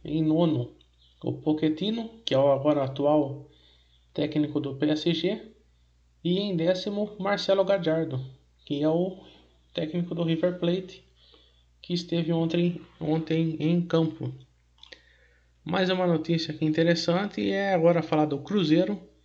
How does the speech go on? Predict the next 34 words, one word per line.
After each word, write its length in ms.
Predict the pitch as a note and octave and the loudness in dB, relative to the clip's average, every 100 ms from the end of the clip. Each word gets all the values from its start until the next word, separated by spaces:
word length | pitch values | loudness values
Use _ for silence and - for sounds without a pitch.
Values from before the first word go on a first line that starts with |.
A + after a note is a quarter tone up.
| _ _ _ _ _ | _ _ _ _ _
que 400 | - F#3 G3 G3 | -4 -2 -2 0
a 140 | F3+ E3 | 2 2
matéria 420 | E3 D#3+ F3 F3 | 2 4 6 8
é 160 | E3 D#3 | 6 2
Fica 480 | - A#3 - A#3+ | 0 -2 0 2
ou 220 | F3 G3 G#3 | 4 4 0
Sai. 560 | - D3 C#3+ B2+ - - | -2 0 0 -2 -6 -10
A 60 | C3+ | -6
matéria 420 | C3 C3 D3+ D3 | -4 -2 0 0
do 160 | C#3+ C3 | -2 -4
Diário 460 | C#3 C#3 C#3+ E3+ | -2 0 2 2
Lance. 500 | F3+ F#3 A3 - G#3+ - _ _ _ _ _ _ _ - | 4 2 0 -6 -10 -12 _ _ _ _ _ _ _ -2
O 120 | F3 | 0
técnico 580 | F3+ E3+ E3+ D#3+ C#3+ C3+ | 2 2 2 2 0 0
Luiz 380 | C3+ D#3+ A3+ A3+ | 2 2 2 -2
Felipe 320 | - G3 F3 | -4 -4 -4
Scolari 500 | - D#3 C#3+ D#3 F3 | -4 -4 -2 -2 -2
pode 420 | F3 - D#3+ E3+ | -2 0 0 2
deixar 460 | D#3 D3+ - E3+ E3 | 2 2 2 2 2
o 60 | D#3+ | 2
Cruzeiro 680 | G#3 G#3 D3+ D3+ - F3+ - _ _ _ _ _ _ - | 0 0 2 4 2 -2 -12 _ _ _ _ _ _ -2
antes 280 | F#3 F#3 | 0 0
do 200 | F#3+ F3 | -2 -2
fim 300 | F#3 - F#3+ | -4 -4 -4
do 100 | F#3+ | -4
seu 220 | F#3 - G3+ | -4 -4 -4
contrato. 560 | A#3 G#3+ D3+ D3 - | -4 -2 -2 -2 -4
O 40 | B2 | -4
treinador 500 | D#3 D#3+ D#3+ D#3+ E3 | 0 2 4 2 2
estaria 360 | - D3+ D3+ | 0 0 2
incomodado 720 | D#3 D#3 D#3 D#3 D#3 D3+ D#3+ D3+ | 2 2 2 0 0 0 0 0
com 180 | C#3+ | -2
atrasos 720 | C#3 - E3 F3 D#3+ C3 - - | -4 -2 0 0 0 -4 -8 -14
salariais, 960 | - F#3+ G3+ F#3 D3+ D#3 E3+ F3 - | 0 4 6 6 4 2 0 -2 -8